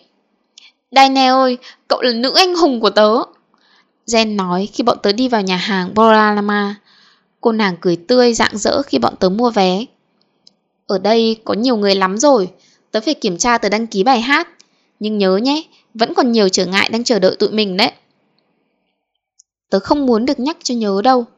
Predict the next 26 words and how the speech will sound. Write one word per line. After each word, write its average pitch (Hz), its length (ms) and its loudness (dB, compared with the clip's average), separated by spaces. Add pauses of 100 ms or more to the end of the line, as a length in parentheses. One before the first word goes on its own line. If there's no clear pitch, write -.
(800)
Diane 226 320 0
mỉm 214 200 -2 (100)
cười 185 280 0
khi 226 220 -4
cô 226 80 0
nàng 208 260 -4
trả 185 160 0
tiền 180 240 -6
vé 175 160 -4
vào. 196 340 -2 (680)
"Này, 196 280 -2 (340)
tớ 185 80 -2
nhận 214 260 0
một 185 120 0
trở 180 160 0
ngại 175 260 -4
vì 185 100 -2
đội 202 220 2
nhé. 254 200 -2 (400)
Ai 214 240 -2
ai 214 200 -4
cũng - 140 -12
sẽ - 140 -4
làm 262 220 -2
thế 190 220 0
thôi." 247 260 4